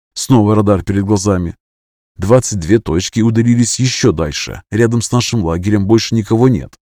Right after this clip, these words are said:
Я коснулся сознанием самой первой, самой дальней точки и мягко отпружинил от нее. Что за херня?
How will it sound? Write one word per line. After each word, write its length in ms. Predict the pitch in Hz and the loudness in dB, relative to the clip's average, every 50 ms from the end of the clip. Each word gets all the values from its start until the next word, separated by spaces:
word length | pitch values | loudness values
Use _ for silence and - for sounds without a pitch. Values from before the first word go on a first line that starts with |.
| _ _ _ _ _ _ _ _ _ _ _ _ _ _ _ _ _ _ _ _ _ _ _ - | _ _ _ _ _ _ _ _ _ _ _ _ _ _ _ _ _ _ _ _ _ _ _ 0
Я 140 | 104 117 117 | 2 2 2
коснулся 460 | - 135 - - - 127 117 - 117 | 2 0 -2 0 0 0 0 0 -2
сознанием 640 | - - 117 101 85 92 101 113 117 113 117 107 | -2 -2 -2 -2 0 0 0 2 2 2 0 0
самой 340 | - - 127 123 135 139 123 | 0 0 2 2 4 2 2
первой, 520 | - 87 90 90 87 85 87 85 78 - _ | 0 0 -2 -2 -2 -2 -4 -4 -6 -6 _
самой 380 | - - - 120 123 131 139 139 | -8 -2 0 2 4 4 2 2
дальней 420 | 107 95 90 92 98 98 98 98 | 2 0 0 0 2 0 0 -2
точки 560 | 92 - 98 95 92 - - - 90 78 - _ _ _ _ _ - | 0 0 0 -2 -2 -4 -6 -6 -8 -8 -8 _ _ _ _ _ -2
и 100 | 127 123 | 0 2
мягко 340 | 113 117 120 - - - 127 | 2 2 0 0 0 -2 -2
отпружинил 640 | 110 - - 143 151 151 151 151 117 87 80 87 | -2 -2 0 0 2 2 2 2 2 0 -2 -4
от 160 | 90 - - | -4 -2 0
нее. 340 | 131 127 104 82 71 - - _ _ _ _ _ | 0 2 2 0 -2 -6 -10 _ _ _ _ _
Что 460 | - - - - - - - 139 127 | -14 -12 -12 -12 -8 -2 2 2 2
за 160 | - - 87 | 2 -2 -8
херня? 560 | - - - 113 104 117 123 110 87 67 - | -10 -4 -2 0 0 2 2 0 0 -2 -8